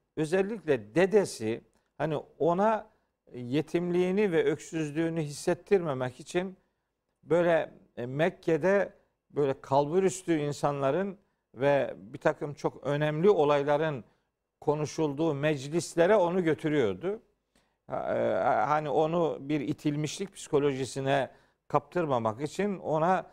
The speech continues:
sıra dışı bir özen gösteriyordu dedesi Abdülmuttalip. Ve Abdülmuttalip Mekke'de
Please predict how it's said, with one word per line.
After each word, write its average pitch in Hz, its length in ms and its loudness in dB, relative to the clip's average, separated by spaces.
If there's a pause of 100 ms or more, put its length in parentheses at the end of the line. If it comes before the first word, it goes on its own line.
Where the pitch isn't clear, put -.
(140)
sıra 185 380 2
dışı 151 300 -4
bir 151 120 2
özen 151 420 2
gösteriyordu 107 840 -2 (160)
dedesi 110 540 0
Abdülmuttalip. 110 840 -2 (760)
Ve 147 140 2
Abdülmuttalip 202 840 0 (1400)
Mekke'de 156 960 2